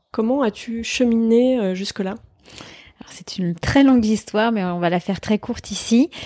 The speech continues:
Speaker 2: Euh, tout vient d'un, on va dire, d'un call to action personnel,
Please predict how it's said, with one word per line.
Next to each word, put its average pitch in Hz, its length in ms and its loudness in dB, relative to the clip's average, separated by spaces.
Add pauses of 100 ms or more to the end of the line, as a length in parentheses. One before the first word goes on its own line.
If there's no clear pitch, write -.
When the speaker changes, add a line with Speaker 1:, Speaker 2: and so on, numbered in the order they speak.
(300)
Speaker 2:
Euh, 190 320 2
tout 254 200 -2
vient 254 380 4
d'un, 175 1700 -2
on 170 40 -10
va 175 100 -4
dire, 202 160 -2
d'un 175 220 -2
call 240 200 2
to - 120 0
action 220 420 2
personnel, 214 800 0